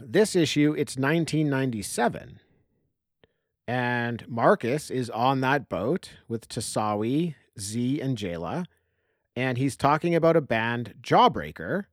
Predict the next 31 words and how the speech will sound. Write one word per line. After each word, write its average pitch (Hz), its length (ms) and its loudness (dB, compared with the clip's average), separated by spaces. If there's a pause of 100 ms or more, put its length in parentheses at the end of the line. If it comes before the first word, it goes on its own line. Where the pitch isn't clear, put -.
(680)
that 127 280 2
was 143 140 0
supposed 151 440 4
to 160 60 0
be 147 140 4
as 120 140 2
big 131 200 2
as 135 140 2
Nirvana, 123 760 0 (100)
but 127 180 -2
people 147 360 4
weren't 117 340 -4
ready 165 260 4
for 92 200 -8
them. 52 280 -14 (1700)
So, - 180 -8
Dean, 127 220 -2
I 123 80 0
thought 139 240 2
I'd 123 140 -2
check - 280 -2
out 143 300 2
Jawbreaker 123 720 0
to 120 100 -4
see 127 160 -4
if 117 80 -2
they're 120 220 -2
even 131 260 -2
a 127 60 0
real 127 260 2
band, 117 520 -6